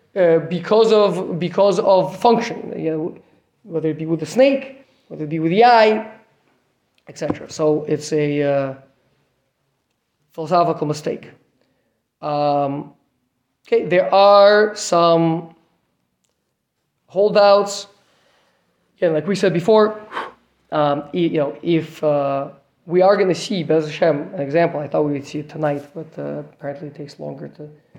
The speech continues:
deal with evolution than I thought. Um, I was planning to talk about the age of the universe and, uh, things like that. So there we will see science having actually a pretty robust system that they're gonna be able to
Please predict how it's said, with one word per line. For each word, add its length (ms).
deal 140
with 120
evolution 480
than 300
I 120
thought. 480
Um, 560
I 60
was 100
planning 220
to 60
talk 180
about 200
the 260
age 200
of 60
the 60
universe 600
and, 300
uh, 300
things 120
like 120
that. 180
So 140
there 240
we 160
will 180
see 640
science 360
having 320
actually 340
a 40
pretty 340
robust 600
system 360
that 100
they're 140
gonna 200
be 160
able 160
to 280